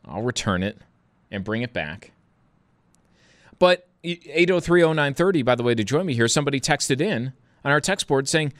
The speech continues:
"I take those here and there from Tops and Wegmans." You do? I said, like, to me, that's the same as stealing a shopping cart. I, maybe that's going overboard, but I, it just, it seems that way. But I am trying to think right now,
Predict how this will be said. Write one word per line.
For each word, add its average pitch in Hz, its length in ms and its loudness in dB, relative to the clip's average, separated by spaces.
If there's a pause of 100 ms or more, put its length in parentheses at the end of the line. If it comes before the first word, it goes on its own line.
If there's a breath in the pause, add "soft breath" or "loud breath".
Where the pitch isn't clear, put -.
(120 soft breath)
"I 240 120 2
take 151 220 2
those 107 200 -2
here 107 120 -2
and 98 120 -6
there 101 100 -6
from 113 140 -10
Tops 101 280 -4
and 101 80 -6
Wegmans." 117 440 -8
You 220 100 4
do? 381 440 2 (680)
I 285 120 2
said, 302 260 -2 (300 soft breath)
like, 269 160 2
to 254 100 0
me, 349 180 2
that's 311 240 0
the 240 120 2
same 233 280 2
as 185 140 -2
stealing 208 400 0
a 175 60 -2
shopping 147 400 -2
cart. 87 260 -10 (1900)
I, 220 240 2
maybe 233 280 2
that's 208 260 2
going 165 260 2
overboard, 92 580 -2
but 208 140 0
I, 226 140 0
it 190 320 -4
just, 190 260 -2
it 175 160 -4
seems 269 240 -6
that 143 140 2
way. 95 140 -6 (320 soft breath)
But 254 200 2
I 220 140 2 (180)
am 220 160 -2
trying 254 480 -4
to 202 80 2
think - 340 -4
right 131 220 2
now, 101 380 -4